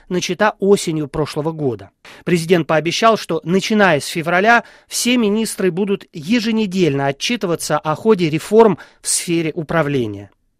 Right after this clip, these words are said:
На эти преобразования власти намерены потратить в общей сложности семьсот миллионов евро.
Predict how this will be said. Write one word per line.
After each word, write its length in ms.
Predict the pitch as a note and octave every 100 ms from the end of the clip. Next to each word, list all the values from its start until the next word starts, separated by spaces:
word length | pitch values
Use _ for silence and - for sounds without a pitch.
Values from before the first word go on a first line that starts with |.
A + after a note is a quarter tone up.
| _
На 160 | E3+ F#3
эти 180 | E3+ C#3+
преобразования 840 | C#3 C#3 C3 C3+ E3+ A3 G3 D#3 - - -
власти 420 | E3 G#3+ A3 -
намерены 400 | E3+ F3 F#3 F3
потратить 480 | F3 F3 G#3+ G#3+ D#3+
в 60 | D#3
общей 280 | G3 - D#3
сложности 680 | - G3 G#3+ F#3+ D3+ F#3+ D#3+
семьсот 640 | - A3+ F#3 - F3+ -
миллионов 480 | D#3+ C#3+ C#3 C3 -
евро. 380 | C3+ A2+ G#2+